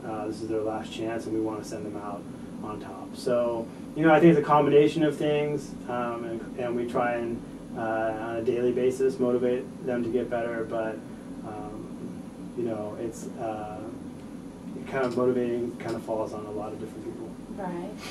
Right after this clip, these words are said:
Speaker 2: Definitely wanna send those seniors out with a bang with their last year.
Speaker 1: For sure.
Speaker 2: So moving forward, um, academics, as you know, are always important to strive among athletes.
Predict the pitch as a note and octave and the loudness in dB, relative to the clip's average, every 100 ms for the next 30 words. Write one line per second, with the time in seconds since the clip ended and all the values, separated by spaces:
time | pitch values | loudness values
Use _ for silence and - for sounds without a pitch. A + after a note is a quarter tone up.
0 | - A3+ A#3 B3 A3 G3 G3+ F#3+ F#3+ F3+ | 0 2 4 4 4 2 2 2 2 0
1 | G3+ F#3+ F#3 F3+ F3+ F3 F3+ F3 E3+ F3 | -2 -2 0 0 -2 -2 -2 -2 0 0
2 | F#3+ F3+ - F3+ F3+ F3 E3+ - F#3 F3 | 0 -4 -2 2 4 4 2 -2 2 4
3 | F3 C#3+ C#3+ - - - - - - - | 4 4 4 0 -12 -12 -12 -12 -12 -12
4 | - - C#4+ C4+ C#4 C#4 C#4 - B3 A#3 | -12 4 8 12 12 12 10 10 8 10
5 | A#3 A#3+ - G#3+ G#3+ G#3 G3+ G#3 A3+ A3+ | 8 4 4 4 6 4 4 4 4 4
6 | G#3+ G#3 G#3+ G#3 F#3+ G3 G#3 G3+ F#3+ F#3 | 2 2 0 -2 0 0 2 4 6 6
7 | F3+ F#3 F#3+ G3 G#3 G3+ G3 F#3 F3 F#3 | 6 6 6 6 4 2 2 2 2 -2
8 | - F#3+ F3 F3 F#3 F3+ F3+ F3+ F3 - | -2 0 2 2 0 0 2 0 -2 -2
9 | - F#3+ A3+ - | 0 2 2 -2